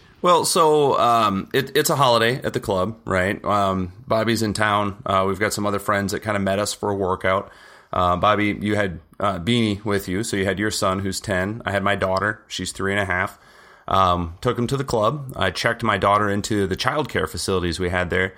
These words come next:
And on the childcare sheet, you write down, like, what time you're dropping them off, what time you're picking them up. And I wrote that I would pick her up at noon, which gave us an hour and a half.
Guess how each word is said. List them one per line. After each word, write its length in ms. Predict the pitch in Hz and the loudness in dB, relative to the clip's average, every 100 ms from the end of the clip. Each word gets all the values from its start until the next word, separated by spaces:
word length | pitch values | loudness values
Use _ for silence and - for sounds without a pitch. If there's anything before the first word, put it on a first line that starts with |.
| - - - - | -20 -20 -18 -4
And 140 | 101 | 0
on 100 | 104 | 0
the 80 | 92 | 0
childcare 480 | - 135 156 131 110 | 0 0 0 0 2
sheet, 340 | - 110 101 | 0 -2 0
you 120 | 110 | 0
write 240 | 107 110 98 | 2 2 2
down, 240 | 110 101 | 2 2
like, 160 | 92 110 | 0 -2
what 120 | 107 | -2
time 200 | 107 101 | -2 -2
you're 80 | 92 | 0
dropping 280 | 101 98 98 | 0 0 -2
them 100 | 90 | 0
off, 220 | 95 98 | 0 -2
what 100 | 90 | -6
time 160 | 92 | -4
you're 100 | 87 | -6
picking 300 | 82 101 - | -6 -8 -6
them 120 | 90 117 | -2 0
up. 240 | 151 95 | 0 -2
And 80 | 104 | -2
I 80 | 98 | -2
wrote 300 | 104 110 98 | 0 0 0
that 100 | 95 | -2
I 40 | |
would 160 | 90 87 | -2 -4
pick 160 | 113 | -6
her 160 | - 92 | -2 -2
up 160 | 87 - | -2 -2
at 180 | 92 80 | -4 -2
noon, 300 | 101 78 76 _ | -2 -4 -8 _
which 180 | - - | -12 -6
gave 160 | 104 92 | -2 0
us 180 | 98 - | -2 -2
an 120 | 95 | -6
hour 180 | 92 87 | -4 -6
and 80 | |
a 40 | 82 | -4
half. 340 | 98 85 - | -6 -6 -12